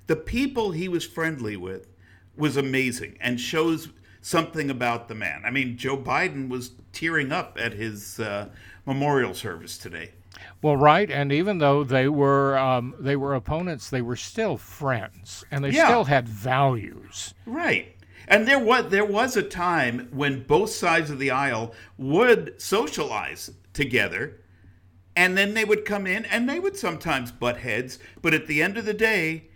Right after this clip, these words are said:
Speaker 1: they would sit down together and come up with a solution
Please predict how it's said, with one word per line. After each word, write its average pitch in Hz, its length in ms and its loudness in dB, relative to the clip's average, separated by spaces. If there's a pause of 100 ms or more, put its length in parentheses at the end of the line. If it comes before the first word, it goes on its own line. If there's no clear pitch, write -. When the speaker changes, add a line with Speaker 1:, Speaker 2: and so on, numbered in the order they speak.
(320)
Speaker 1:
they 135 140 2
would 123 220 0
sit 185 320 -4
down 175 300 2
together 165 540 -2
and 120 180 -4
come 123 220 -6
up 160 180 -4
with 147 140 -10
a 139 60 -12
solution 139 680 -6